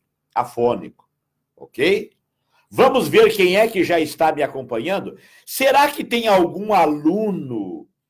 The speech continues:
dessa turma? Amanhã eles vão embora. Já estou sentindo, né?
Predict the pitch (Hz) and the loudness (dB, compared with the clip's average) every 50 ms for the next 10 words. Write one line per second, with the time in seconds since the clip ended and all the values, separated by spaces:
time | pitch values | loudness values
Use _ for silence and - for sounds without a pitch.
0 | _ _ _ - 107 101 156 170 180 165 - - 127 120 - - 135 147 175 185 | _ _ _ -20 -10 -4 -2 -2 -2 -2 -2 -4 -6 -6 -6 -6 -2 0 2 2
1 | 165 135 135 147 160 185 202 202 220 254 269 269 262 233 - 175 240 247 247 247 | 2 2 2 0 0 0 -2 -2 -2 -4 -4 -4 -6 -6 -2 0 0 0 0 -2
2 | 240 220 165 139 139 151 175 196 202 190 175 131 107 95 87 76 71 - _ _ | -6 -6 -4 -2 0 2 4 4 4 4 2 2 0 0 -2 -4 -8 -10 _ _
3 | _ _ _ _ _ _ _ _ _ - 113 107 123 214 226 233 240 226 - - | _ _ _ _ _ _ _ _ _ -18 -10 -4 0 2 2 2 0 -2 -6 -6
4 | _ - 240 247 240 233 - - 240 240 233 214 185 196 - - - 185 220 240 | _ 2 2 2 2 0 -2 -2 0 0 -2 -2 -6 -12 -14 -14 -12 -10 -10 -10
5 | 254 269 262 254 277 277 277 - - _ _ _ _ _ _ _ _ _ - 110 | -10 -12 -12 -12 -10 -10 -10 -10 -14 _ _ _ _ _ _ _ _ _ -6 -2
6 | 139 175 214 - - - | 0 0 0 0 -2 -6